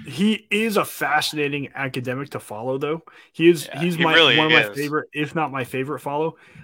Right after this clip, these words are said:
Speaker 1: I just joined his Patreon so I could listen to his recent interview with, um, with Paul Maxwell, who,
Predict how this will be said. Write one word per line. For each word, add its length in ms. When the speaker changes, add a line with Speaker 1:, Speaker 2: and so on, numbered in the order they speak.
Speaker 1:
I 100
just 460
joined 240
his 120
Patreon 540
so 140
I 80
could 140
listen 320
to 160
his 280
recent 460
interview 480
with, 260
um, 460
with 140
Paul 180
Maxwell, 640
who, 440